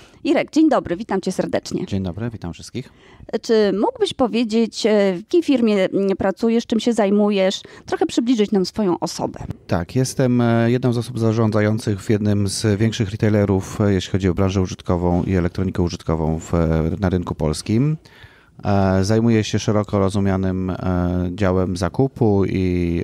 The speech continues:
Speaker 2: e, i również, em, ofertą, którą mamy w swoim portfolio.
Speaker 1: Powiedz nam, co to dokładnie znaczy elektronika użytkowa? Bo może nam się kojarzyć to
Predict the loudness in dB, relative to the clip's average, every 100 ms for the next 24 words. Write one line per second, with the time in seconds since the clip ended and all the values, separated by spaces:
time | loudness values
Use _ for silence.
0 | -2 0 0 0 -2 -4 -4 -6 -6 -6
1 | -6 -10 -12 -12 -10 -12 -12 -4 0 2
2 | 2 2 2 2 0 -2 -4 0 2 2
3 | 0 -2 -2 -4 -2 -2 -2 -4 -2 -2
4 | -2 -4 -4 -4 -4 -4 -6 -8 -6 -8
5 | -8 -14 -20 _ -20 -18 -18 -18 -18 -20
6 | _ -2 0 -2 0 0 2 0 0 2
7 | 2 2 4 4 2 2 2 2 0 0
8 | 0 0 0 -2 -6 -2 -2 0 -6 -6
9 | -12 -20 -4 -2 2 2 2 0 -2 0
10 | 0 0 -2 -2 0 0 -4 -2 0